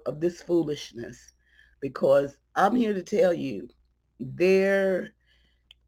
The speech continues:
is only one thing we need to do. And that is disassociate ourselves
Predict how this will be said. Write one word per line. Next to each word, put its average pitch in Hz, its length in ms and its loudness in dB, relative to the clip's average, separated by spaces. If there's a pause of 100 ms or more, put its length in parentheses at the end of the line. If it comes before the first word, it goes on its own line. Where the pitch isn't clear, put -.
(480)
is 160 400 2
only 180 280 6
one 185 280 2
thing 202 300 -4
we 190 160 0
need 190 300 0
to - 140 -12
do. 123 340 -6 (2750)
And 127 240 -2
that 185 380 6
is 135 800 -6 (300)
disassociate 254 1300 4 (140)
ourselves 151 1300 -2